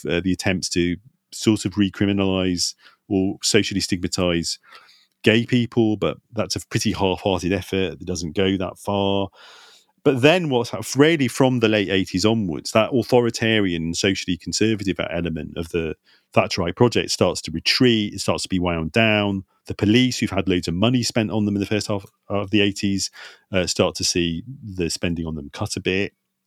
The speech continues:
um, 'cause it's already been cut on all other parts of the public sector. And then it's clear by kind of eighty-seven, eighty-eight, really clear by eighty-six, I think, that why has all this happened? All this has happened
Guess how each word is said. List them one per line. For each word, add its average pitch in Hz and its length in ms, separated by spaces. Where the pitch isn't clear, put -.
um, 85 260
'cause - 100
it's 82 120
already 87 160
been 73 180
cut 82 240
on 85 100
all 85 160
other 90 180
parts - 200
of - 60
the 92 80
public 87 300
sector. 87 380
And 131 100
then 139 300
it's 135 180
clear 170 340
by 113 180
kind 107 180
of 101 60
eighty-seven, 101 600
eighty-eight, 82 600
really 101 300
clear 85 320
by 85 140
eighty-six, 80 720
I - 40
think, - 320
that 85 180
why 143 580
has 135 160
all 110 180
this 92 200
happened? 78 500
All 175 260
this 156 180
has 131 100
happened 73 560